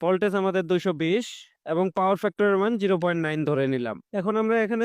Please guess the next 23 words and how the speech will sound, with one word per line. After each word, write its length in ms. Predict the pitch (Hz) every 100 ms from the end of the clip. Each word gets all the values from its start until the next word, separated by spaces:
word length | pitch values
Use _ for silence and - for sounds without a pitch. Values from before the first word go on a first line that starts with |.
| 226
তিন 120 | 220 208
হাজার 160 | 202 190
কে 60 | 202 185
নিয়ে 160 | 175 160
আসলাম, 300 | - 170 196 339 _ -
আর 80 | 170 190
আমরা 140 | 208 214
যদি 140 | 220 226
দুইশো 200 | 202 214 190
বিশ 120 | 196 190
কে 80 | 226 196
জিরো 120 | 202 202
পয়েন্ট 180 | 196 185
নাইন 140 | 180 180
দিয়ে 140 | 185 165
গুণ 140 | 175 170
দেই 120 | 196 226
তাহলে 240 | 190 180 175
আসবে 180 | 165 170 226 180
একশো 160 | 170 208
আটানব্বই। 500 | 190 185 165 120 127 - -
আমরা 140 | 196 208
তিন 120 | 226